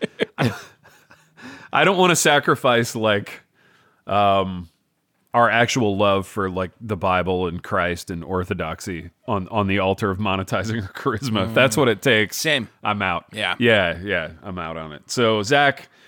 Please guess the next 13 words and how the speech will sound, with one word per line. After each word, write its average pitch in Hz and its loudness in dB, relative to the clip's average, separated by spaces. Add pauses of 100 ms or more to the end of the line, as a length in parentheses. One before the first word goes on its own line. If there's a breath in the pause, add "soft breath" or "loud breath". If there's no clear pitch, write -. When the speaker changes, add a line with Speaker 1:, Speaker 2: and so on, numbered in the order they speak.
(260 soft breath)
Speaker 1:
we've 156 2
done 165 4
what 165 0
we 135 4
always 135 6
do 143 2
on 123 -2
this 120 0
program 131 -2
in 120 -2
that 123 0
we've 120 0 (360 soft breath)
sampled 165 2